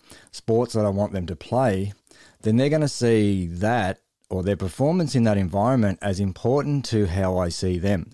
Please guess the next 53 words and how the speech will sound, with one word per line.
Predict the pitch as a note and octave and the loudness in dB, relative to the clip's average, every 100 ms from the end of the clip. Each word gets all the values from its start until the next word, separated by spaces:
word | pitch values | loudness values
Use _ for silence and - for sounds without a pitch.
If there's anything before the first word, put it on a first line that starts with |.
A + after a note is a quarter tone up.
| _ | _
And | F#2+ | -4
that's | A2+ - | -2 0
gonna | B2+ A#2 | -2 -2
create | - G#2+ F#2+ F2+ | -2 0 0 -2
this | F2+ F#2+ F#2 F2+ - | -2 -2 0 -2 -4
perception | F2+ - B2 C3 - | -8 -4 -2 -2 -2
within | F#2+ E2+ F#2 F2+ | -2 0 -2 0
them | B2 G#2+ - - - - - | 2 0 -2 -20 -20 -20 -10
about | F2 F#2 - | -4 -2 -2
how | A2 A2+ | -2 0
they | A2 G#2 | 2 0
build | E2 G2 G2 E2+ | 0 0 0 0
their | F2 E2+ | -4 -2
identity. | E2 F2 F#2+ - F2 D#2+ - - - - | -4 -4 -4 -4 -8 -10 -12 -20 -10 0
And | B2 | 0
this | B2 | 2
goes | B2+ A2 G2 | 2 2 0
the | |
same | F#2+ A2 G#2 F#2+ | -2 0 2 2
with | F2+ E2+ - | 0 -2 -4
academics. | G2+ G2 E2+ F#2+ B2 D#3+ - | -6 -4 -2 0 2 0 -2
If | A#2 | -2
I | C3+ | -2
put | D3+ B2+ | 0 2
a | |
lot | A#2+ A2 | 2 2
of | - | 0
pressure | A#2 A#2 B2 A2+ | 0 0 2 2
on | G2 | 2
my | G2+ B2+ | 2 2
children | C3 C3 A2 F#2+ | 2 0 0 -2
perf-, | G2 F2 _ | -2 -8 _
to | - | -4
perform | A2 F#2 G#2 G2+ F#2 | -2 -4 0 2 2
well | F2+ G2+ G#2+ - | 2 2 2 0
academically | G#2 G2+ F2+ F#2 A#2+ C#3 F#2+ F2+ F#2+ | -4 -4 -2 0 2 2 0 -2 -4
so | - F#2+ | -4 -2
that | F2 F#2 F2+ - _ _ _ - | -2 -2 -4 -6 _ _ _ -6
I | G#2 | -4
say, | G2 G#2 F#2+ | -4 -2 0
you | F#2 F2+ F#2+ | 0 0 0
know, | F#2+ | 0
"You | F#2+ G#2+ | 0 2
need | A2+ A2 G#2+ | 4 4 2
to | F2 | 0
be | |
able | G2+ F2+ | 0 0
to | F2+ | 0
read | F#2+ A2+ | 2 4
at | A#2 A2 | 4 4
an | A2 | 4
early | G#2+ G#2 | 4 2
age, | G2+ G2 | 2 0